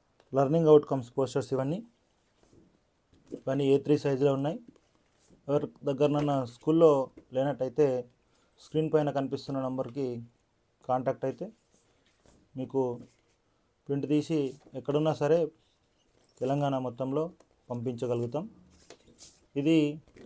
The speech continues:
ఏ త్రీ సైజు, మన ఏ ఫోర్కి డబల్ ఉంటుంది. ఇప్పుడు ఏ ఫోర్ షీట్ తీసుకున్నట్టయితే ఇది ఈ విధంగా మన ఏ ఫోర్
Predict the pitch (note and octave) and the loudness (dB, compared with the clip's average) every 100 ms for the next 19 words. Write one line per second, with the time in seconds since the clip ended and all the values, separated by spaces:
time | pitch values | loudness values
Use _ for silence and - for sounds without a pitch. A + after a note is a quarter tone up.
0 | - - D3 D3+ D#3 D3 C#3 C#3+ C#4+ - | -14 2 2 4 2 2 2 0 -6 -10
1 | _ _ _ - D3 C#3+ D3 D#3 D#3+ D3 | _ _ _ -8 -2 4 2 4 0 2
2 | F3 C#3+ C3+ _ _ _ _ A#2+ C3 D3 | 2 2 -2 _ _ _ _ -2 2 2
3 | D3 C#3 B2+ F3 - _ _ _ _ _ | 0 -2 -2 -4 -8 _ _ _ _ _
4 | _ _ _ _ - _ - C3 D3 D3+ | _ _ _ _ -20 _ -6 2 2 4
5 | D#3+ D#3+ C3+ C3+ - D3+ C#3 C#3 C3+ F#3+ | 0 0 -4 -6 -6 -6 -4 -2 -2 -4
6 | A#3 - _ _ _ _ _ _ _ - | -6 -20 _ _ _ _ _ _ _ -8
7 | C3+ C#3+ C3+ C3+ _ _ _ - - _ | -4 -2 -2 -6 _ _ _ -20 -20 _
8 | _ _ B2+ C3 C3+ C#3 G3+ - _ _ | _ _ -2 0 0 -2 -6 -10 _ _
9 | _ _ _ _ C3 C3+ C#3 D3 D3 | _ _ _ _ -2 0 2 0 0